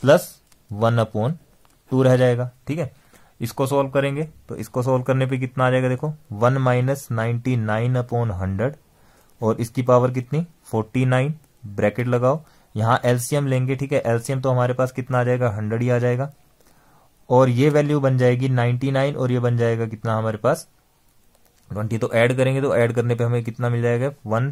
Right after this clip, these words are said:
फ़ोर्टी नाइन आ जाएगा। ठीक है, वन फ़ोर्टी नाइन आ जाएगा। देखो, इसका एलसीएम लिया होगा हमने, ठीक है, इसका एलसीएम लेंगे तो कितना आएगा, एलसीएम बन जाएगा हमारे पास, देखो यहाँ पे मैं साइड में कर रहा हूँ,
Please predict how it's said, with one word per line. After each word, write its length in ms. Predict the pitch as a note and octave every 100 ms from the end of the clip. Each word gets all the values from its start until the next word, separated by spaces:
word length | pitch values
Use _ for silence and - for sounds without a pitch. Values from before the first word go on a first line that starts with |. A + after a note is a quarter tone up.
| -
फ़ोर्टी 440 | - G#2+ - D3 - _ _ _ _ _ _ G#2+
नाइन 380 | G#2+ G#2 G#2+
आ 100 | G2+
जाएगा। 300 | F#2 F2 E2 F2
ठीक 180 | C#3+
है, 80 | D#3+
वन 220 | G2 G#2+ A2+
फ़ोर्टी 320 | A2+ G#2+ D3+
नाइन 240 | G#2+ G2
आ 80 | F2+
जाएगा। 340 | F2 E2+ F2 - _ _ _ _ _ _ _ _ _ _ _ _ _ _ A#2+
देखो, 160 | D#3+
इसका 200 | D#3+ F3 -
एलसीएम 400 | C3+ C3+ D#3+ D#3
लिया 180 | C3 A#2
होगा 240 | A2 G#2+
हमने, 240 | A2 G#2 A2
ठीक 140 | B2+
है, 120 | C#3+ A#2
इसका 280 | A2 C#3
एलसीएम 380 | C3 B2 C#3 C3
लेंगे 320 | B2 G#2+ A#2 D3
तो 120 | C#3
कितना 300 | C3 C3 C3+
आएगा, 200 | C3 C#3 C#3+
एलसीएम 280 | B2+ C3 C3+
बन 120 | C3+
जाएगा 260 | C3 C3 B2+
हमारे 220 | B2 A#2+
पास, 120 | B2
देखो 160 | A#2 B2
यहाँ 180 | A#2+ A2+
पे 120 | A2+
मैं 120 | A2+
साइड 220 | G#2+ G2+
में 100 | G#2
कर 100 | G2
रहा 100 | F#2
हूँ, 80 | B2+